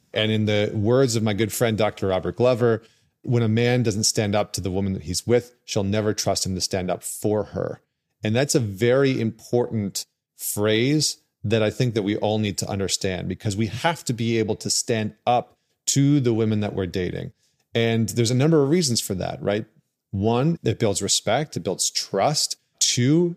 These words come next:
it creates structure and order within the context of the relationship.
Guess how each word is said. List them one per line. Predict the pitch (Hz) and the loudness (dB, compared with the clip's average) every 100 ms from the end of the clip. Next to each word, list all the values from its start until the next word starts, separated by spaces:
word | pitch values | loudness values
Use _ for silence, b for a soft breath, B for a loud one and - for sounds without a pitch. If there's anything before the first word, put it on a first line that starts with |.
| _ | _
it | 120 123 - | -2 -2 -6
creates | - 120 120 120 - | -2 0 2 2 0
structure | - 127 127 - 120 | 2 0 0 -2 0
and | 107 | 0
order | - 107 98 87 | 0 0 0 0
within | 87 - | -2 -4
the | 95 | -8
context | - 92 92 87 - | -6 -6 -6 -6 -4
of | |
the | 87 | -4
relationship. | 87 90 87 95 92 - - | -2 -4 -6 -8 -6 -6 -8